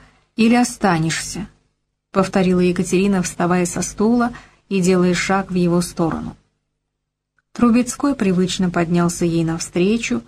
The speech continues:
и внезапно жена заключила его в объятия и нежно прижала к себе.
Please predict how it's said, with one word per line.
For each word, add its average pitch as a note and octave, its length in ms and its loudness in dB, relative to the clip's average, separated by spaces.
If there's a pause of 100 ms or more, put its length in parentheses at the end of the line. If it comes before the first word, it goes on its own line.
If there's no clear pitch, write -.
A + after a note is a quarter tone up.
(400)
и A3 120 2
внезапно A3+ 640 2
жена G3+ 340 2
заключила F#3+ 560 0
его F3 300 2
в E3+ 80 0
объятия G3+ 680 0
и F3+ 160 -2
нежно F#3+ 460 2
прижала E3 440 -2
к - 80 -10
себе. F#3 420 -8